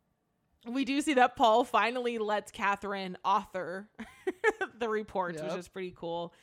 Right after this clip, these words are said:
Speaker 1: Um, and then we do find out that she did perform the calculations for Apollo two mission to the moon, um, as well as the space shuttle, and that they now have a building at nasa named after her.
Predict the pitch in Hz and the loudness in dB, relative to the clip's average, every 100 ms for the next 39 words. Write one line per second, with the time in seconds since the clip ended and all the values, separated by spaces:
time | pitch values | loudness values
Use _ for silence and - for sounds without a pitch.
0 | _ - - 226 226 226 254 254 269 240 | _ -20 -2 2 2 2 -2 -2 -2 -2
1 | 294 294 269 233 233 208 - 214 208 220 | 0 0 2 0 0 -4 -6 -8 -4 -4
2 | 240 226 220 208 202 202 190 202 185 190 | -4 -4 -4 -4 -2 -2 -2 -4 -6 -6
3 | 196 185 - 185 - 190 185 185 - 214 | -8 -10 -6 -8 -4 -2 -2 -6 -10 -6
4 | 196 185 185 - 196 190 185 180 180 185 | -4 -2 -4 -6 -10 -8 -8 -10 -8 -8
5 | 180 175 175 180 - _ - 190 185 - | -8 -8 -10 -14 -18 _ -8 -6 -4 -6
6 | 185 185 180 175 175 - - 160 - 160 | -6 -6 -8 -10 -16 -20 -16 -14 -12 -10
7 | 165 165 - - 185 175 180 175 180 170 | -8 -8 -10 -12 -10 -10 -12 -10 -12 -10
8 | 180 185 180 180 180 170 185 180 180 175 | -8 -6 -6 -6 -8 -6 -6 -6 -10 -8
9 | 175 - 202 185 185 180 170 170 156 170 | -6 -4 -6 -6 -8 -10 -10 -10 -10 -10
10 | - 165 160 160 | -10 -10 -10 -10